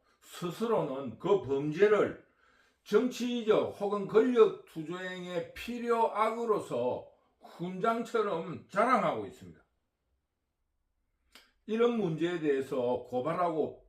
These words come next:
비판하고자 하면은 한 두 시간 정도 예를 들어가면서 강의를 해야 하는데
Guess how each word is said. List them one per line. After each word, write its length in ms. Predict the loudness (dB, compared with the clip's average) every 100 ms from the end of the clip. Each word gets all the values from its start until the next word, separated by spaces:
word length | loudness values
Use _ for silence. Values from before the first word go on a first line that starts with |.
| _
비판하고자 720 | -14 -8 -4 -2 -2 -4 -6
하면은 640 | -8 -8 -8 -10 -10 -12 -14 -20 _ _ _ _ _ _ -14
한 160 | -14
두 140 | -12 -10
시간 400 | -4 -2 0 -2
정도 440 | -4 -4 0 0
예를 260 | 0 -2 -4
들어가면서 640 | -4 -2 -4 -6 -10 -10
강의를 500 | -12 -10 -8 -6 -4
해야 240 | -2 -4
하는데 720 | -6 -10 -12 -12 -10 -12 -12